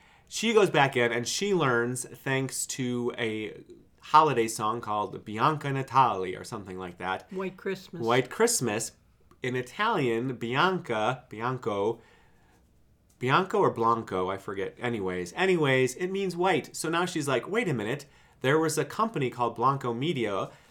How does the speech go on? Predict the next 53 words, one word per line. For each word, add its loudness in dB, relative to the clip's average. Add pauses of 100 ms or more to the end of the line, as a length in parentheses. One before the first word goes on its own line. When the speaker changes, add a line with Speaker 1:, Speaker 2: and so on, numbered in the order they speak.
(140)
Speaker 1:
and 2
Miss 6
Whiting," 2
she -10
puts 0
it 4
all 6
together. 0
She's -12
like, -8 (200)
"This -2
is -6
the 0
person -4
who -12
did -2
it." -4
She -12 (120)
goes 2
outside 0 (380)
to -2
look 0 (100)
at 2
the, -2 (100)
to -4
find 0
the -4
car. 2 (140)
And -12
while 2
she's -6
doing -2
that, -2 (340)
Professor 2
Whiting 4
has -2
seen 0
her -2
go 0
out 2
there, 0 (320)
followed 6
her 0
out 2
there, -2
and -6
is -10
now 0
pointing -4
a -4
gun -4
at -12
her. -12